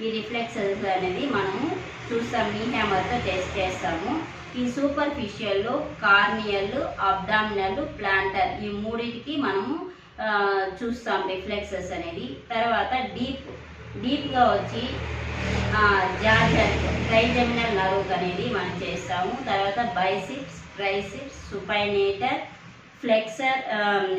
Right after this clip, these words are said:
ఫ్లెక్సర్ రింగ్ జెర్క్, తర్వాత నీ జెర్క్, యాంకిల్ జెర్క్ అనేది ఇవి నీ హ్యామర్తో మనము టెస్ట్ చేయడం జరుగుతుంది. అవి ఎలా చేయాలి ఏమని నేను నెక్స్ట్ వీడియోలో నేను చూపిస్తాను. తర్వాత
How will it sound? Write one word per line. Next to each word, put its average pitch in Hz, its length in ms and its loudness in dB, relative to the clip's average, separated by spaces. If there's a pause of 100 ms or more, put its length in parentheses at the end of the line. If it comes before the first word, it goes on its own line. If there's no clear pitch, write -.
(140)
ఫ్లెక్సర్ 226 480 0
రింగ్ 214 280 -2
జెర్క్, 208 540 -2
తర్వాత 202 300 0
నీ 214 460 -2
జెర్క్, 240 580 -2
యాంకిల్ 220 480 0
జెర్క్ 185 360 -2
అనేది 185 340 2
ఇవి 269 320 -4
నీ 226 300 0
హ్యామర్తో 208 440 0
మనము 226 420 0
టెస్ట్ 202 320 -4
చేయడం 202 320 -2
జరుగుతుంది. 185 800 -2 (380)
అవి 208 240 0
ఎలా 240 360 2
చేయాలి 214 340 0
ఏమని 202 240 0
నేను 196 200 0
నెక్స్ట్ 185 340 -4
వీడియోలో 190 420 0
నేను 196 340 -2
చూపిస్తాను. 185 760 -4 (1080)
తర్వాత 220 640 4